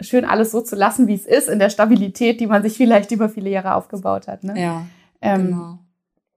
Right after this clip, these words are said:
Speaker 1: ja, spannend. Und wir haben ja dann deine, deine erste Maler zusammen kreiert.
Speaker 2: Mhm.
Speaker 1: Ich weiß noch, wir haben erstmal viel über Instagram geschrieben.
Speaker 2: Ja.
Speaker 1: Das ist, äh, Fluch und Segen, dieser Kanal.
Speaker 2: <laughs>
Speaker 1: Aber so viele, ähm, tolle Verbindungen habe ich einfach darüber auch schon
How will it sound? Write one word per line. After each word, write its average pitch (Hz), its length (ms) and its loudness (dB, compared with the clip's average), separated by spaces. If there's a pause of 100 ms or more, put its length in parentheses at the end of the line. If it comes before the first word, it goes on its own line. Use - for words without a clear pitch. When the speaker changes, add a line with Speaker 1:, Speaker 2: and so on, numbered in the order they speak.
(240)
Speaker 1:
ja, 196 280 4
spannend. 190 440 -2
Und 196 280 -8 (380)
wir 208 160 4
haben 240 120 2
ja 233 80 4
dann 202 200 -2
deine, 196 480 -4
deine 196 200 -4
erste 208 300 -2
Maler 185 380 -2
zusammen 190 340 -10
kreiert. - 520 -12
Speaker 2:
Mhm. 175 320 0
Speaker 1:
Ich 160 40 -4
weiß 156 200 -2
noch, 202 100 -4
wir 202 100 -2
haben 196 80 -2
erstmal 196 260 -2
viel 220 200 -2
über 190 200 -4
Instagram 208 560 2
geschrieben. 208 460 0
Speaker 2:
Ja. 214 60 -4
Speaker 1:
Das 185 160 -6
ist, 180 140 -14
äh, 185 280 2 (320)
Fluch 262 240 4
und 214 180 2
Segen, 226 260 2
dieser 214 180 4
Kanal. 202 500 2
Speaker 2:
<laughs> - 0 -
Speaker 1:
Aber 190 220 0
so 202 120 -8
viele, 196 520 -2
ähm, 190 240 -6
tolle 202 240 0
Verbindungen 202 540 2
habe 196 140 -8
ich - 120 -16
einfach 185 240 -8
darüber 190 400 -4
auch 180 40 -12
schon 185 380 -6